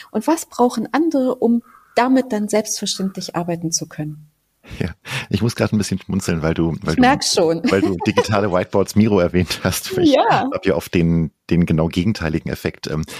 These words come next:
Speaker 2: gehabt, dass wir tolle Workshops durchgeführt haben mit Miro, ähm, und am Ende beim, beim Feedback, beim Wrap-up,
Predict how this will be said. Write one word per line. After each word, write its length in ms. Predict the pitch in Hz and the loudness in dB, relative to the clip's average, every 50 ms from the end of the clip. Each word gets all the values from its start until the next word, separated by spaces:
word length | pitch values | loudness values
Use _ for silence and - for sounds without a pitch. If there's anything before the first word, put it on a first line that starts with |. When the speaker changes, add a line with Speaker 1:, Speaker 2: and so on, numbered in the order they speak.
| - - _ | -18 -16 _
Speaker 2:
gehabt, 400 | - 80 76 78 - - - - | -8 -4 -4 -4 -6 -6 -4 -4
dass 160 | 82 - - | -4 -4 0
wir 220 | 87 85 80 78 - | 0 0 0 0 -2
tolle 480 | - - - 110 101 104 110 - - | -8 -6 -4 -4 -2 -2 -4 -4 0
Workshops 460 | 82 92 104 - - - 82 - - - | 0 0 0 0 -2 -4 -4 -4 -2 -2
durchgeführt 480 | 82 80 - - - - 92 - - | -2 -2 -2 -8 -4 -4 -4 -2 -2
haben 280 | 87 80 85 85 85 - | -2 0 0 0 0 0
mit 220 | 76 85 - - - | -2 -2 -4 -2 0
Miro, 380 | 82 98 107 87 87 92 110 107 - 113 - - - - - - _ - | 2 2 4 4 4 2 2 -2 -6 -12 -12 -12 -14 -16 -18 -20 _ 0
ähm, 420 | 76 82 76 82 80 78 82 82 80 - _ | 0 2 2 2 2 0 0 -4 -6 -14 _
und 420 | - 76 78 73 - - - - _ - 113 _ _ - - - - | -2 -2 -2 -2 -4 -10 -20 -20 _ -20 -20 _ _ -20 -16 -4 -4
am 100 | 85 - | -2 0
Ende 360 | - 90 90 90 98 92 - | 2 2 4 4 4 2 2
beim, 580 | - 78 76 78 76 80 80 80 - 57 - _ _ | 0 -2 0 0 0 0 0 -2 -4 -6 -12 _ _
beim 220 | 76 73 73 73 | -4 -2 -2 -4
Feedback, 460 | - - 110 - - - 82 - - | -4 -6 -6 -6 -4 -6 -6 -6 -2
beim 240 | _ 78 76 76 76 | _ -2 -2 0 0
Wrap-up, 360 | 82 82 - - - - - | -2 -2 -2 -4 -6 -6 -6